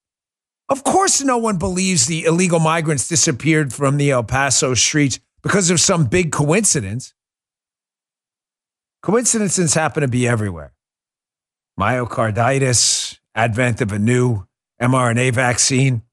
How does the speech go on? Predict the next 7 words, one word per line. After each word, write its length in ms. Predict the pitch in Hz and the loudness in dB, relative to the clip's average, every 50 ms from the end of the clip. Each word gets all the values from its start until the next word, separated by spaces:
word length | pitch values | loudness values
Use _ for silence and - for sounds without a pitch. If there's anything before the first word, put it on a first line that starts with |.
| _ _ _ _ _ _ _ _ _ _ _ _ | _ _ _ _ _ _ _ _ _ _ _ _
on 180 | - 113 120 120 | -4 -4 -2 -2
a 100 | 120 117 | -4 -4
compressed 600 | 107 - 110 101 - - 139 139 123 - - - | -4 -4 -4 -2 0 0 0 0 0 0 -2 -2
timeline. 640 | 127 120 131 135 131 135 131 127 127 131 131 117 101 - _ _ _ _ _ _ _ _ _ _ _ _ _ _ _ _ | 0 0 0 2 2 2 2 2 2 0 -2 -4 -6 -10 _ _ _ _ _ _ _ _ _ _ _ _ _ _ _ _
So 160 | - - 180 | 0 0 2
luckily, 480 | 190 226 254 254 - - 185 170 165 156 | 2 2 0 0 -2 -4 -2 -2 0 0
as 180 | 143 120 110 | 0 -2 -2